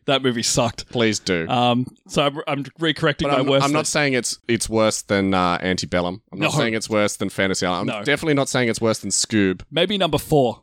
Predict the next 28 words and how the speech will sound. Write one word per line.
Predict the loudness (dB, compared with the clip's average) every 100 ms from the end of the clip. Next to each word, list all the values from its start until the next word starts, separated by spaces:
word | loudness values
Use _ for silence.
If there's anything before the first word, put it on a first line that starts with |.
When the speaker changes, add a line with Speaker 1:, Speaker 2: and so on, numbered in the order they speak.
| _
Speaker 1:
is, | 0 0 2
uh, | 2 4 2 -2 _
Speaker 2:
Well, | -2
my | 0 0
number | 2 0
four | 2 2
is | 0
Dolittle, | 2 2 4 2 -2
so | 0 2 2
Monster | 0 -2 0
Hunter | 2 2 2
and | 2
Dolittle. | 2 4 4 0 0 0 0 2 0
Speaker 1:
<laughs> | 0 2 2 2 0
Speaker 2:
Oh, | 0
yeah, | 2 4 2 2
okay, | 0 2 4
I |
agree | 2 2 2
Speaker 1:
Yeah, | 2 2
Speaker 2:
with | 0
you. | -2
Speaker 1:
that, | -2 -2 0
that | 0
movie | 2 2
was | 2 2
slow, | 2 2 4
bad, | 2 4 2 0